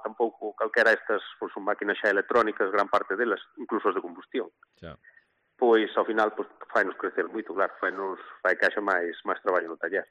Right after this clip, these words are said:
Speaker 2: Tedes as mellores marcas do mercado, Estil, Husqvarna, Asmotor, Bertolini, eh, Fiskars, eh, Cancel, Etesia, Utilswolf, Milwaukee, tédelo todo e, e dades ya todo, non?
Speaker 1: Sí, sí, bueno, das,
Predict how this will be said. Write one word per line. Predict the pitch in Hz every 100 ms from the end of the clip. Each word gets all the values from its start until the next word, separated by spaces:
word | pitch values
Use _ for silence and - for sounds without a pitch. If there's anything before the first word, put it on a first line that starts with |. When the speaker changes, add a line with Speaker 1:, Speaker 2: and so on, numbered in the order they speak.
| _
Speaker 2:
Tedes | 151 147 139 147
as |
mellores | 147 143 135 131
marcas | 139 - 110
do | 127 117 110
mercado, | 113 - 160 170 185 -
Estil, | 120 - 147 151 151
Husqvarna, | 120 120 156 156 156 156 156
Asmotor, | 120 123 113 117 120 - 147 139
Bertolini, | 127 117 - 127 147 147 147 147 151 -
eh, | 123 120 113 110 107 101
Fiskars, | - 131 120 - - 147 151 151 147 - 139
eh, | 131 123 _
Cancel, | 143 143 143 - 143 139 143 -
Etesia, | 127 113 - - 143 139 - 139 147 143 -
Utilswolf, | 143 - - 101 95 151 156 156 - _ _ -
Milwaukee, | 120 113 104 156 156 160 160 165 _
tédelo | 160 170 180 147
todo | - 175 113 113
e, | 127
e | 131 123 113
dades | 147 151
ya | 139 131
todo, | 151 98
non? | 139 147 _ _ _ _ _ - -
Speaker 1:
Sí, | 110 117 -
sí, | 117
bueno, | 139 156 107 107
das, | 113